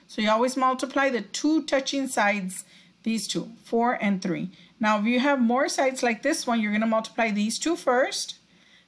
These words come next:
the, the six and the three, and then this one is three by three. So then you'll have nine times eighteen, nine plus eighteen, and your square units is twenty-seven. So here we go.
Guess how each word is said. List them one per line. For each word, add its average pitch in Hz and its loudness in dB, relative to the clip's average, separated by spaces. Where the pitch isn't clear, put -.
the, 190 2
the 202 0
six 208 -2
and 262 2
the 302 0
three, 254 0
and 214 0
then 208 2
this 226 0
one 247 0
is 202 -2
three 220 -2
by 180 -2
three. 254 0
So - 0
then 233 2
you'll 247 4
have 226 2
nine 208 0
times 233 -2
eighteen, 190 -2
nine 240 0
plus 240 -2
eighteen, 220 -2
and 220 0
your 196 0
square 233 0
units 254 0
is 196 -4
twenty-seven. 180 -2
So 240 0
here 254 2
we 294 2
go. 170 0